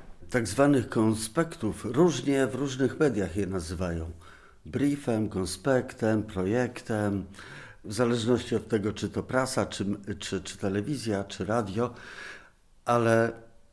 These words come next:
zasada jest taka, że najlepiej na stronie, w przypadku na przykład produkcji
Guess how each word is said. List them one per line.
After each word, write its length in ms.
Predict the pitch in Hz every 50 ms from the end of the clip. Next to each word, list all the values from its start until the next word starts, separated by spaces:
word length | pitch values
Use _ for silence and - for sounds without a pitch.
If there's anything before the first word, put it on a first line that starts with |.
| - - -
zasada 560 | 101 87 120 123 117 - 139 135 135 135 131
jest 320 | 123 123 110 - - - -
taka, 420 | 113 98 92 - - 85 78 80
że 180 | 80 85 104 101
najlepiej 720 | 107 117 117 113 113 135 139 139 139 131 120 113 117 110
na 160 | 104 107 110
stronie, 640 | 110 - - - - 107 101 90 85 87 92 110 135
w 80 | 147 -
przypadku 600 | - - - - - - 113 110 110 - - 104
na 120 | 104 107
przykład 420 | 107 - - - - 107 92 87 -
produkcji 680 | - - 95 95 87 110 107 - - - - 101 -